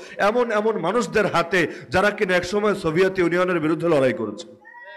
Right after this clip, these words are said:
তো ময়দানে নেমে গেলেন, "উস্তাদজি, এগুলো দেখে শুনে আমরা চুপচাপ বসে থাকতে পারি না।" এখন দুই সুরত, এক সুরত হলো আমাদেরকে বায়াত দেন, আমরা ঘোষণা দিচ্ছি আমরা কোনো দলের দালালি করব না,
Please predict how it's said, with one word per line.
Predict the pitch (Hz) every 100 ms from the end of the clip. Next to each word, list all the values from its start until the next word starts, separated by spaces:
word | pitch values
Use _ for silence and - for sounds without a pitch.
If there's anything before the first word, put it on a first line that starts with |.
| 906 - - 960 960 - - - -
তো |
ময়দানে | 147 156 156 175 165
নেমে | 156 156
গেলেন, | 143 139
"উস্তাদজি, | 135 - 143 135 165 170 - - _ _ _ _ _ _ -
এগুলো | 165 185 240 233
দেখে | 165 165 208
শুনে | 202 196 180
আমরা | 160 156
চুপচাপ | 160 180 175 196 175 147
বসে | 151
থাকতে | 175 143 - 156
পারি | 135 107
না।" | 98 - - _ _ _ _ _ -
এখন | 170 170 240
দুই | 196 196
সুরত, | 190 208 190 - - - - - - - _ _ _ - - - -
এক | 175 180
সুরত | 196 214 240 233
হলো | 240 247
আমাদেরকে | 220 151 180 202 202 226 226 233
বায়াত | 190 175 180 190
দেন, | 165 196 208 202 - - - - - _ _ _ _ _ _ _
আমরা | 170 202 226 226
ঘোষণা | 156 170 233 233
দিচ্ছি | 196 - 175
আমরা | 175 190
কোনো | 196 208 196
দলের | 165 175 190
দালালি | 165 165 175 180
করব | 180 165 165
না, | 170 170